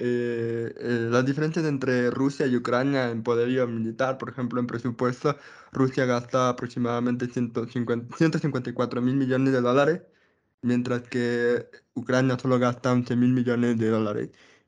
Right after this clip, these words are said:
Y, eh, Rusia tiene un millón trescientos cincuenta mil soldados, mientras que Ucrania solo llega al medio millón. Y solo, o sea, solo esas dos cifras yo diría que obviamente es,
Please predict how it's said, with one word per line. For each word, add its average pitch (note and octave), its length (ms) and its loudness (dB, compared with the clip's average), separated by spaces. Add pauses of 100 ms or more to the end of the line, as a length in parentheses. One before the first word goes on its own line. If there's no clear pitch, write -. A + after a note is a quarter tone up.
(220)
Y, A#2+ 540 4
eh, A#2+ 640 2
Rusia C3+ 320 0
tiene C3 440 0 (340)
un C#3 140 0
millón C#3 260 4
trescientos C3 420 -6
cincuenta A#2+ 400 -2
mil B2+ 200 2
soldados, C3 420 2
mientras A#2 460 -4
que A#2 360 -2 (440)
Ucrania B2+ 460 2
solo B2+ 220 2
llega B2 420 2
al B2 220 0
medio A#2+ 280 2
millón. A#2 520 0 (600)
Y A#2 640 0
solo, D#3 300 4
o C#3 40 2
sea, C#3+ 280 0
solo D3 180 0
esas C#3+ 200 -4
dos C3 180 -4
cifras C3+ 320 -2
yo C3 80 2
diría B2 320 2
que A#2 180 -2
obviamente A#2+ 460 0
es, A#2 160 -10